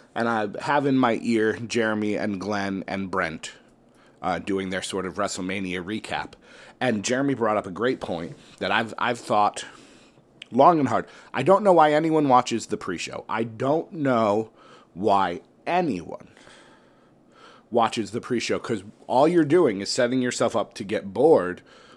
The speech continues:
when they show the exact same segments on the main show. Uh, an interesting project. Let me pull an index card here. An interesting project,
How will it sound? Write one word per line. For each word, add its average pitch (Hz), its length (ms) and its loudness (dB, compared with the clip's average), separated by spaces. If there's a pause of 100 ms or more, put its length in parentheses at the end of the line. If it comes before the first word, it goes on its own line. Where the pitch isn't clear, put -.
(100)
when 110 220 0
they 107 100 -2
show 120 320 0
the 104 180 -2
exact 98 520 -4
same 131 260 -2
segments 110 800 -2 (1080)
on 120 140 0
the 123 80 2
main 127 220 0
show. - 240 -10 (1600)
Uh, 123 240 2 (440)
an 131 200 -2
interesting 185 640 -6
project. 98 640 -6
Let 131 60 -4
me 127 60 -4
pull 104 300 -6
an 90 100 -6
index 80 440 -10
card 76 340 -10
here. 80 320 -12 (960)
An 117 140 -2
interesting 160 560 -4
project, 90 760 -6